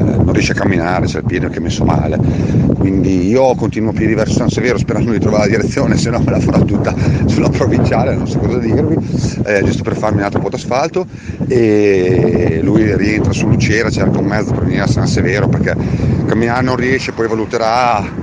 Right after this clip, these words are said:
se continuare o meno questo cammino perché è messo come è messo.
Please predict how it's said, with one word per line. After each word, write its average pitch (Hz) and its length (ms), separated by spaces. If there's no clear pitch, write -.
se - 200
continuare 139 460
o 139 40
meno 139 220
questo 131 220
cammino 127 460
perché 98 480
è 98 80
messo 104 260
come 101 180
è - 20
messo. 95 300